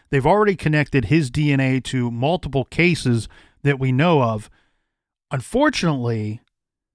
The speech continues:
shortly, unfortunately, recently what we learned here, Captain, is that while they were looking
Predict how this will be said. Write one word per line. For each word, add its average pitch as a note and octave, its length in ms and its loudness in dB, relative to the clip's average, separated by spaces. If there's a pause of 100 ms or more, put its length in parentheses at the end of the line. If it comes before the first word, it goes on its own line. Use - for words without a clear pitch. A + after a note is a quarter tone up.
(300)
shortly, G3+ 840 0 (840)
unfortunately, D#3 840 2 (140)
recently C#3+ 680 2
what C3 200 0
we C3+ 120 0
learned B2+ 300 0
here, B2+ 140 0
Captain, B2+ 580 -2
is C3 360 -2
that C3 420 -4 (440)
while D3+ 300 2
they D#3 120 4
were F#3 360 2
looking F#3+ 460 0